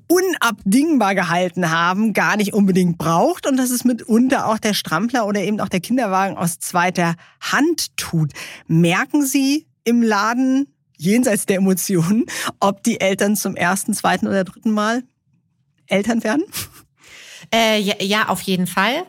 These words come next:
Speaker 2: ne? Definitiv. Die allermeisten Sachen werden von Ersteltern gekauft. Das ist aber auch ganz klar, weil es auch bestimmte Dinge gibt, die braucht man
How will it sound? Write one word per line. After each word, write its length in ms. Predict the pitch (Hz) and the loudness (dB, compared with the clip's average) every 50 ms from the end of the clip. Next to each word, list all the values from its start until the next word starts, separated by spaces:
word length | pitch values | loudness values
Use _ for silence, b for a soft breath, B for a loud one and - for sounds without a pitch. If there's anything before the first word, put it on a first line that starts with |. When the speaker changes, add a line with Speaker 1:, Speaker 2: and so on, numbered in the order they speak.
| _ | _
Speaker 2:
ne? 200 | - 254 320 349 226 | -2 -2 0 0 0
Definitiv. 680 | 214 220 220 - 240 220 226 214 220 - - 262 262 269 | -2 -2 -2 -2 -2 -2 -2 -2 -4 -4 -4 -4 -4 -4
Die 200 | 247 190 - - | -6 -8 -6 -4
allermeisten 840 | 180 208 240 247 226 214 208 208 214 226 220 - - 226 220 220 202 | -2 0 0 0 0 0 0 0 0 -2 -4 -6 -6 -4 -4 -4 -2
Sachen 340 | 196 196 196 - 214 196 | -2 -4 -4 -4 -6 -4
werden 280 | 185 185 185 175 185 180 | -2 -2 -2 -2 -4 -6
von 160 | - 185 175 | -6 -6 -4
Ersteltern 680 | - - 247 269 262 - - - 190 190 - 202 202 190 | -2 -2 -2 -2 -2 -4 -4 -4 -4 -4 -4 -6 -6 -6
gekauft. 540 | 190 190 - - 190 202 214 254 262 - 196 | -8 -12 -8 -4 -2 0 0 0 -2 -4 -6
Das 100 | 190 214 | -6 -6
ist 160 | 226 220 - | -4 -4 -2
aber 220 | 214 196 190 190 | 0 0 0 -2
auch 80 | 190 - | -2 -2
ganz 220 | 196 185 190 190 - | -4 -4 -4 -6 -6
klar, 300 | - - 208 220 226 202 | -4 0 0 0 2 2
weil 160 | 202 202 202 | 0 0 0
es 100 | 196 - | -2 -4
auch 120 | 196 196 196 | -8 -8 -6
bestimmte 420 | 190 190 - - 233 226 220 190 | -6 -6 -4 -4 -4 -4 -6 -4
Dinge 260 | 185 208 214 226 214 | -4 -2 -2 -2 -2
gibt, 240 | 196 220 208 214 - | -2 -4 -6 -4 -8
die 80 | 214 202 | -8 -8
braucht 400 | 196 - 190 226 233 - - 220 | -2 0 0 0 0 -2 -2 0
man 300 | 190 185 190 190 185 | 0 2 2 0 -2